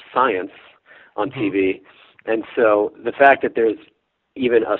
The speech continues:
Speaker 1: strain or an echo of the television classic Misfits of Science in this show, um, you know, uh, that makes me very happy. 'Cause this isn't,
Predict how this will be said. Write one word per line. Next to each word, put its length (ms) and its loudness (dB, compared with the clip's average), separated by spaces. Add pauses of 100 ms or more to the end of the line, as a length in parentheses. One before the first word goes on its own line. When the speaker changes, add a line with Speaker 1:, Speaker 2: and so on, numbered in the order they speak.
(140)
Speaker 1:
strain 480 6
or 160 2
an 180 -2
echo 500 -2 (300)
of 160 -4
the 100 -10 (140)
television 420 -2
classic 560 -2
Misfits 380 -6
of 140 -18
Science 380 -4
in 80 -8
this 120 -4
show, 380 -2 (680)
um, 520 -4 (560)
you 160 -8
know, 200 -16 (400)
uh, 140 -10 (260)
that 120 -4
makes 180 -2
me 140 0
very 260 -2
happy. 400 -8 (220)
'Cause 100 2
this 160 4
isn't, 380 4